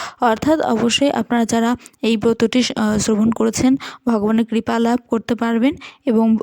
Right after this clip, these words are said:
অবশ্যই ব্রতটি পালন করবেন। কারণ হচ্ছে পুত্র নামক যে নরক আছে, সেই নরক থেকে আমরা,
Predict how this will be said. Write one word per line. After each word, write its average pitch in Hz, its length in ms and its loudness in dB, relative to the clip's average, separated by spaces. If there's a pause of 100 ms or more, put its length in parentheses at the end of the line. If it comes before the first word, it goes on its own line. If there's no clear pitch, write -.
অবশ্যই 226 380 0
ব্রতটি 226 300 0
পালন 226 380 0
করবেন। 247 280 2
কারণ 220 180 -4
হচ্ছে 214 220 -4
পুত্র 254 400 -2
নামক 226 260 0
যে 233 180 0
নরক 233 360 -2
আছে, 247 240 -4
সেই 247 160 0
নরক 220 280 -2
থেকে 240 240 -6
আমরা, 226 360 -4